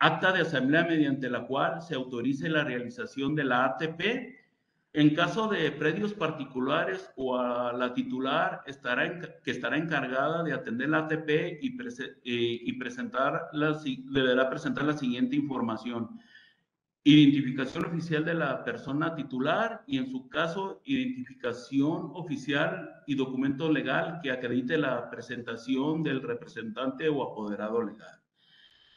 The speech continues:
Se deberán presentar los siguientes documentos en original,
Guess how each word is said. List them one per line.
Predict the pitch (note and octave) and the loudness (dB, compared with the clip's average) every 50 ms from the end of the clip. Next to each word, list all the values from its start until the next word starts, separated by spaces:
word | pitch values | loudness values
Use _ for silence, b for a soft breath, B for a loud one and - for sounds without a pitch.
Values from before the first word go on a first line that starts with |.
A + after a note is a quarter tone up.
| b b b b b b b b b | b b b b b b b b b
Se | b - - D#3+ D#3 | b 4 8 8 10
deberán | D#3+ E3 D#3+ D#3 D3 E3 F3+ G3+ G3+ - | 10 10 8 8 6 6 4 2 0 0
presentar | A3+ G#3 - G3 D#3 D#3 D#3 E3+ F#3+ G3 G3+ | -2 -2 0 -2 -4 0 2 2 2 2 -2
los | G3 - - | -4 -4 -6
siguientes | D3+ C#3 D3 D#3+ D#3 F#3+ F3+ E3+ | -2 0 0 0 0 -2 -4 -4
documentos | E3+ E3 D#3 C3+ C3+ D3 D3+ D3+ D#3 F3+ E3+ E3+ E3+ | -4 -4 -2 -2 -2 0 0 -2 -4 -6 -6 -4 -4
en | D3 C#3+ | -2 -2
original, | C3+ B2+ - - B2+ B2 B2+ C3+ C#3+ D#3 - - - - | -2 -4 -6 -6 -4 -2 0 0 0 0 -2 -4 -8 -10